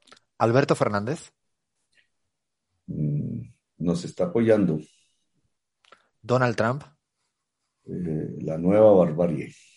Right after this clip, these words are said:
Speaker 1: covid diecinueve.
Speaker 2: El capitalismo.
Speaker 1: Y por último, la paz.
Speaker 2: El sueño.
Speaker 1: Déjame una palabra escrita en la pizarra, que así se llama nuestro programa de radio.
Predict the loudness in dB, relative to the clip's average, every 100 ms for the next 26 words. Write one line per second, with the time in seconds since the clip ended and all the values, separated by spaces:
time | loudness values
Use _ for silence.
0 | _ _ _ _ _ _ _ _ _ _
1 | _ _ _ _ _ _ -2 0 0 -2
2 | -4 -2 -2 -4 _ _ _ _ _ _
3 | _ _ _ _ _ _ _ _ _ -14
4 | -8 -8 -8 -6 -8 -8 _ _ -2 -2
5 | -6 -10 _ _ _ _ _ _ _ _
6 | _ _ _ _ _ _ _ -10 -4 -4
7 | -2 -2 -2 0 2 2 0 -8 _ _
8 | _ _ _ _ _ _ _ _ _ _
9 | _ _ _ -10 -8 0 4 4 2 -4
10 | -16 _ _ _ _ _ _ _ _ _
11 | _ _ _ _ _ -6 0 0 4 4
12 | 4 4 4 6 6 4 2 0 2 2
13 | 2 -2 -2 0 -2 2 2 2 -2 -4
14 | -6 -2 0 0 0 -4 -4 -2 0 -2
15 | -4 -2 0 2 2 2 0 -6 -12